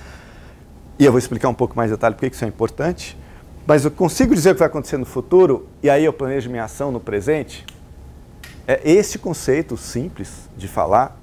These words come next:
conhecer o futuro pra atualizar, atuar no presente, não é nada intuitivo e muito difícil de ser incorporado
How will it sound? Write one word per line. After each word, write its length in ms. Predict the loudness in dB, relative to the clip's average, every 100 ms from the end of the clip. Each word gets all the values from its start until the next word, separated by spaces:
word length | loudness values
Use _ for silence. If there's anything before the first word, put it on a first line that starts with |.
| -20 -20 -20 -20 -14 -4
conhecer 340 | -4 0 -2
o 60 | 0
futuro 400 | -4 0 2 2
pra 160 | 0
atualizar, 580 | 2 0 0 0 -2 -2 -14 -4
atuar 400 | -4 4 4 4 0
no 80 | -14
presente, 560 | -10 -6 -6 -6 -10 -20 -20 -20 -20 -18 -2
não 120 | 2
é 40 |
nada 280 | 4 4 4
intuitivo 500 | 0 -4 -4 -4 -2
e 40 | -2
muito 260 | -4 -6
difícil 400 | -10 -8 -8 -8
de 60 | -6
ser 260 | -2 0
incorporado 840 | 0 0 0 2 4 6 6 2